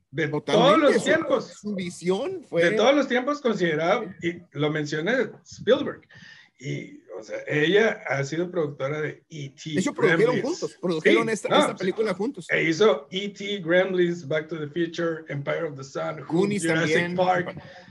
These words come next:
Speaker 1: A I, Who Framed Roger Rabbit, y todo lo que ha hecho Spielberg. Lincoln.
Speaker 2: Ah, exactamente.
Speaker 1: Todo.
Speaker 2: Ellos, ellos trabajan juntos como pro-, coproductores
Speaker 1: Sí,
Speaker 2: y
Speaker 1: sí.
Speaker 2: como director productor.
Speaker 1: Sí, sí, sí, sí, sí. Entonces,
Speaker 2: La, es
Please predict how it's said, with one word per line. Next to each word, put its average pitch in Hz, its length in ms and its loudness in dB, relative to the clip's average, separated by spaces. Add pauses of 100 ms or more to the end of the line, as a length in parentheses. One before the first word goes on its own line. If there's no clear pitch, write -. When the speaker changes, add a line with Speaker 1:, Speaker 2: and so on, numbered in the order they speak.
(160)
Speaker 1:
A 175 540 4
I, 165 120 -2 (280)
Who 185 120 2
Framed 180 220 -2
Roger 170 260 2
Rabbit, 156 640 -4
y 156 140 -6
todo 156 260 -4
lo 165 140 -4
que 139 120 -6
ha 123 300 -4
hecho 143 220 -8
Spielberg. 131 600 -8 (280)
Lincoln. 180 560 2
Speaker 2:
Ah, 151 100 -2
exactamente. 214 560 -2 (160)
Speaker 1:
Todo. - 160 4
Speaker 2:
Ellos, 262 140 2
ellos 254 200 0
trabajan 226 380 0
juntos 226 340 -4
como 180 240 -4
pro-, 143 200 -8
coproductores 165 840 0
Speaker 1:
Sí, - 120 -8
Speaker 2:
y 196 80 -4
Speaker 1:
sí. - 40 -8
Speaker 2:
como 170 220 -6
director 165 400 -2
productor. 165 460 2
Speaker 1:
Sí, - 0 -
sí, 160 260 2
sí, - 0 -
sí, 160 140 -2
sí. 143 220 -4 (400)
Entonces, 185 420 2
Speaker 2:
La, 185 140 0
es - 140 -4